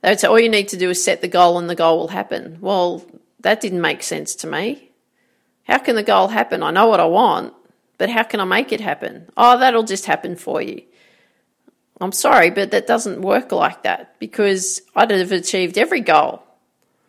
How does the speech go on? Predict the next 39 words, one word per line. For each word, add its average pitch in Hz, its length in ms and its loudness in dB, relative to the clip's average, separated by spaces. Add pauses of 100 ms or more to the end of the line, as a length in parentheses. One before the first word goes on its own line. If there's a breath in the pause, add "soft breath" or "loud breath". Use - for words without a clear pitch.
(260)
in 185 120 -2
my 170 200 6
life 165 520 4
if 180 180 -4
it - 100 -2
worked 170 320 0
like 147 280 -4
that. - 300 -6 (520 soft breath)
What 220 200 2
we 269 100 2
need 214 200 2
to 185 100 -6
do 185 160 -2
is 180 160 -4
we 185 140 -4
need 180 180 -6
to - 120 -8
make 165 200 0
sure - 200 -6
that - 120 -10
we 175 180 -6
break 190 540 2
things 185 360 -6
down 165 240 -2
into 170 200 -8
simple 214 400 -6
formats 185 460 -4
so 175 140 -6
that 175 140 -6
we 180 180 -2
know 185 240 0
that 185 120 -4
we 180 120 -6
can 180 180 -8
achieve 170 400 -4
certain - 320 -4
things 170 340 -8
each - 300 -6
day 170 480 2